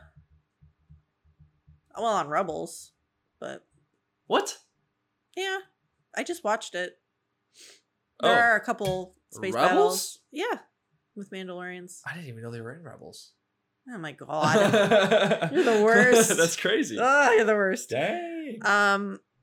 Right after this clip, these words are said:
Speaker 1: but the, the people on the ship with the armor are so, are so the
Speaker 2: They're like
Speaker 1: others that used to walk through the jungle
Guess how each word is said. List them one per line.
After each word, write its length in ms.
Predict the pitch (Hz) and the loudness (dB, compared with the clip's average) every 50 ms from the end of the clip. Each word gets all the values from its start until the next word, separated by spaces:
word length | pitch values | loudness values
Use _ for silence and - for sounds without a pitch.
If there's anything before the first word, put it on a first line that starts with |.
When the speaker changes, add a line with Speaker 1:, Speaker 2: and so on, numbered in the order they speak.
| _ _ _ _ _ _ _ _ _ _ _ _ - | _ _ _ _ _ _ _ _ _ _ _ _ -14
Speaker 1:
but 320 | 196 202 190 247 - - - _ _ _ | -6 -2 0 0 0 -2 -6 _ _ _
the, 440 | - 180 196 202 196 240 240 208 - - | -16 -12 -10 -4 -2 0 -2 -2 -2 -4
the 160 | 202 208 254 | -2 -2 -2
people 500 | - - - 320 285 302 - 339 294 269 | -2 0 0 2 2 2 2 0 0 0
on 420 | 170 190 202 202 220 240 269 285 214 | 0 0 0 2 0 0 -2 -4 -4
the 80 | 220 | -6
ship 460 | 220 - - - - 208 208 208 - - | -6 -6 -6 -4 -4 -4 -4 -4 -8 -12
with 280 | 175 175 180 202 208 208 _ _ - | -8 -4 -4 -4 -4 -6 _ _ -4
the 120 | 196 - - | -4 -4 -2
armor 600 | 185 180 180 185 196 208 214 226 240 233 - - _ - | -2 -4 -2 -2 -2 -2 -2 0 0 -2 -2 -4 _ 0
are 200 | 190 196 202 - | 0 0 0 -2
so, 840 | - - - - - 220 208 214 214 220 220 220 226 240 262 262 - - - _ _ _ _ _ _ _ _ _ _ _ _ - | -4 -6 -4 -2 0 2 4 4 4 4 4 4 2 2 0 -2 -6 -14 -20 _ _ _ _ _ _ _ _ _ _ _ _ -2
are 140 | 202 220 254 | 0 0 0
so 460 | - - - - 226 233 262 269 277 | 0 -2 0 2 2 4 4 2 0
the 60 | 240 233 | 0 0
Speaker 2:
They're 100 | 240 220 | 0 0
like 180 | - - 190 | 0 2 4
Speaker 1:
others 540 | 220 240 240 254 233 220 214 208 202 220 - | 4 4 6 4 4 4 4 4 2 2 0
that 160 | 208 226 190 | 0 -2 0
used 220 | 214 262 311 - - | 0 0 -2 0 0
to 60 | 254 | 0
walk 280 | 202 226 220 262 - | 2 2 2 2 0
through 160 | - 254 247 202 | -4 -6 -4 -4
the 80 | 220 | -4
jungle 800 | 185 165 165 214 208 220 226 202 202 180 170 170 170 175 202 - | -4 0 0 0 0 0 0 0 2 2 2 0 0 -2 -6 -10